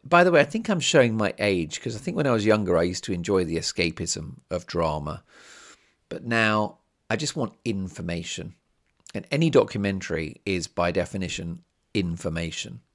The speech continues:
isn't it? Um, so, yeah,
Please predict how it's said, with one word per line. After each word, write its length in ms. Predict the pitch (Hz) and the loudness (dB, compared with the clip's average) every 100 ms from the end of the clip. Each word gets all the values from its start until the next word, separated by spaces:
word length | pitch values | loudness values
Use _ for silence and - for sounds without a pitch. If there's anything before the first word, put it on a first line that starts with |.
| _ _ | _ _
isn't 300 | - - - | -12 -12 -12
it? 180 | - - _ - - - - - - - - - - - _ _ _ _ _ - | -12 -14 _ -20 -20 -20 -20 -20 -20 -20 -20 -20 -20 -20 _ _ _ _ _ -2
Um, 600 | 113 113 113 113 117 107 | 2 4 4 4 2 -4
so, 180 | - 151 | 0 4
yeah, 580 | 143 143 170 320 294 | 4 4 2 2 0